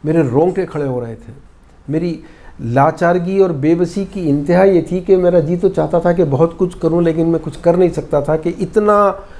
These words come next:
इतनी बड़ी क़यामत सोहरा गुज़र गई और दुनिया को ख़बर ना हुई इसकी। वो, वो हैदराबाद जो रियासत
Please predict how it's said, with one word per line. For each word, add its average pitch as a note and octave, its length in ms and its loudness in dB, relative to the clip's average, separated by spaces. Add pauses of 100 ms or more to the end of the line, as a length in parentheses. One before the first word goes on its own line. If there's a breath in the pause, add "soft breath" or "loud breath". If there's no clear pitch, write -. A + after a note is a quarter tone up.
(160 loud breath)
इतनी A3+ 320 0
बड़ी F3 240 4
क़यामत E3 520 0
सोहरा D3 420 0
गुज़र C#3+ 360 2
गई C#3+ 280 0 (580)
और D#3+ 540 2
दुनिया F3+ 260 2
को G3 100 -2
ख़बर E3 340 -4
ना E3+ 120 -2
हुई C#3+ 260 -4
इसकी। C3+ 340 -8
वो, F3 480 2
वो E3+ 180 2
हैदराबाद D#3+ 520 2
जो D3+ 100 -4
रियासत D3 580 0